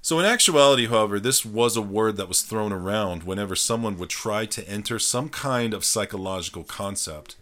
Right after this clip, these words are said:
as an explanation for something into an argument. So when somebody wanted to discredit them very quickly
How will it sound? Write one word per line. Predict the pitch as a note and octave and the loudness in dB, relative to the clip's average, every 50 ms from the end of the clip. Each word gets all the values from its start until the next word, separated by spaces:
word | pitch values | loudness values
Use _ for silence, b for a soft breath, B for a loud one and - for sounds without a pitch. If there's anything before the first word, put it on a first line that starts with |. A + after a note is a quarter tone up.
| _ _ | _ _
as | - G#2+ A2+ C#3 D3+ C#3+ | 0 2 2 2 2 0
an | D3+ C#3 C3 | 0 0 0
explanation | B2+ A#2 - - A#2 G#2+ G#2 G#2 A2 A2 - - F#2+ | 0 0 -2 -2 -2 -2 -2 -2 -2 -2 -4 -6 -6
for | - F2+ | -8 -8
something | - - - F2+ E2 - - E2 E2 E2 - - - | -6 -6 -6 -8 -8 -10 -12 -12 -12 -14 -14 -10 -6
into | A2 A#2+ C3+ C3+ - - C3+ A#2 | -4 -4 -2 -2 -2 -2 -2 -2
an | G#2 G2 | -4 -4
argument. | - G2 F#2 G2+ F#2+ E2+ D#2 D2 C#2+ C#2 - - - _ - | -4 -2 -2 -2 -4 -6 -12 -16 -16 -20 -20 -20 -20 _ -2
So | - - C#3+ | 0 2 2
when | C3 C3+ B2+ | 2 4 4
somebody | - F#3 G3+ G3 G3+ F#3+ E3 | 4 4 4 2 2 0 0
wanted | C#3 C3+ C3 C3 B2 - | 2 2 2 2 0 -4
to | - G2+ | -8 -10
discredit | F#2+ G#2 G2 - - - - - - E3+ G3 G3+ E3+ - | -6 -2 -2 -2 -2 -2 -4 -2 0 2 2 2 0 -2
them | - F#2 F2+ F2+ | -2 -6 -4 -6
very | E2 E2 G2 A2+ C#3+ D#3 | -4 0 0 2 2 0
quickly | D#3 - - D#3+ D#3 - - F2+ E2 D#2 D#2+ G2+ | -2 -4 -4 -4 -4 -6 -8 -12 -12 -12 -14 -16